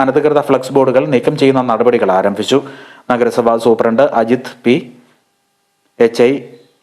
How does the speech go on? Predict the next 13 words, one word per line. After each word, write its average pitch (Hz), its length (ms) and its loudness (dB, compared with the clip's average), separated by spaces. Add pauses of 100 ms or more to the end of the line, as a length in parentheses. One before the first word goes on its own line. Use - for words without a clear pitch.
(360)
അജിത് 123 300 -4
കുമാർ, 120 200 0 (520)
പബ്ലിക് 135 360 -2
ഹെൽത്ത് 139 240 0
ഇൻസ്പെക്ടർമാരായ 135 720 0 (560)
മഞ്ജു 123 260 2 (140)
ഐപ്പ്, 117 220 0 (200)
നൌഷാദ് 127 480 0
പി 117 180 2
എം, 175 60 -4 (480)
ഓവർസിയർ 127 460 2 (160)
സുജിത്ത് 131 400 0
എന്നിവരുടെ 127 340 2